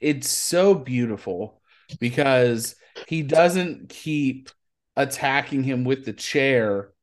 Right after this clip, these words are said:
because, like, you know, o-, you know, obviously, you know, there is still some, something there between Sammy and K O, you know, and,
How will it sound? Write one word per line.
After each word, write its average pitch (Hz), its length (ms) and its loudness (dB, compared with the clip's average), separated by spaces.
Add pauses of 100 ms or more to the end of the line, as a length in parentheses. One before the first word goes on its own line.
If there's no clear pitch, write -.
(640)
because, 113 920 0 (1800)
like, 147 440 0 (260)
you 156 160 -2
know, 127 140 0
o-, 131 220 0
you 139 100 2
know, 135 120 0
obviously, 143 920 0 (420)
you 131 140 -4
know, 107 420 -2
there 143 340 2
is 139 240 2
still 139 280 0
some, 127 500 -4
something 127 420 -4
there 117 220 0
between 113 380 -4
Sammy 113 560 -2
and 107 100 -6
K 104 320 -2
O, 98 220 -4 (600)
you 117 140 0
know, 104 380 -2 (560)
and, 117 400 -4